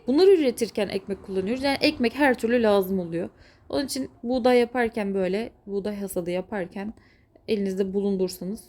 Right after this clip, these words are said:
güzel oluyor yani. Ekmeğe de çevirebilirsiniz. Hızlıca gidiyor oradan da.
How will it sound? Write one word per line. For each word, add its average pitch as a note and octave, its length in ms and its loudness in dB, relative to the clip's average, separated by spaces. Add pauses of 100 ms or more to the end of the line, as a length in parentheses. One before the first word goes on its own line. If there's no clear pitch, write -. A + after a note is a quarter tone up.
(220)
güzel F#3 240 -2
oluyor E3 280 -4
yani. E3 440 -10
Ekmeğe F#3 420 -6
de F#3 60 -10
çevirebilirsiniz. E3+ 840 -6
Hızlıca F3 420 -4 (240)
gidiyor E3+ 420 -2
oradan E3 280 -10
da. A3+ 120 -6